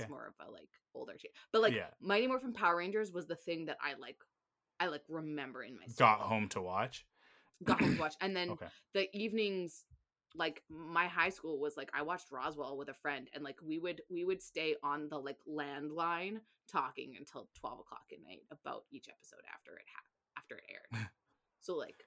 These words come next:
Speaker 1: Okay.
Speaker 2: but I don't
Speaker 1: I'm not
Speaker 2: remember
Speaker 1: done
Speaker 2: stuff
Speaker 1: yet.
Speaker 2: from, like,
Speaker 1: So,
Speaker 2: my younger childhood.
Speaker 1: so,
Speaker 2: Okay, keep going.
Speaker 1: so Gargoyles, you said yes.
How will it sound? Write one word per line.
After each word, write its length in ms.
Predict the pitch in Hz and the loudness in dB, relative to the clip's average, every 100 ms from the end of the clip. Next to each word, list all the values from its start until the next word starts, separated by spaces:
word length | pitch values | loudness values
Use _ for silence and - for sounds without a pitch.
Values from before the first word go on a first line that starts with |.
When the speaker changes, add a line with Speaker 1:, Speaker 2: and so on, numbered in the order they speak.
| - | -2
Speaker 1:
Okay. 320 | 123 123 98 - - | 2 4 4 2 0
Speaker 2:
but 100 | 196 | 4
I 80 | 220 | 6
don't 100 | 233 | 10
Speaker 1:
I'm 100 | 175 | 12
not 200 | 180 165 | 12 12
Speaker 2:
remember 0 | |
Speaker 1:
done 120 | 147 | 8
Speaker 2:
stuff 80 | 135 | 8
Speaker 1:
yet. 80 | 98 | 4
Speaker 2:
from, 60 | - | 0
like, 80 | |
Speaker 1:
So, 160 | - 165 147 | 4 8 8
Speaker 2:
my 60 | |
younger 300 | 143 131 110 | 4 -6 -10
childhood. 120 | - | -4
Speaker 1:
so, 180 | - 180 | 4 12
Speaker 2:
Okay, 120 | 156 143 | 12 12
keep 100 | 190 | 6
going. 140 | 135 - _ _ _ _ _ - | -8 -10 _ _ _ _ _ 6
Speaker 1:
so 220 | 185 160 | 10 12
Gargoyles, 840 | 143 165 170 135 120 107 110 107 | 12 12 12 12 10 8 6 4
you 100 | 120 | 2
said 320 | 110 123 107 107 | 6 6 6 2
yes. 500 | 104 78 - - | -4 -4 -8 -8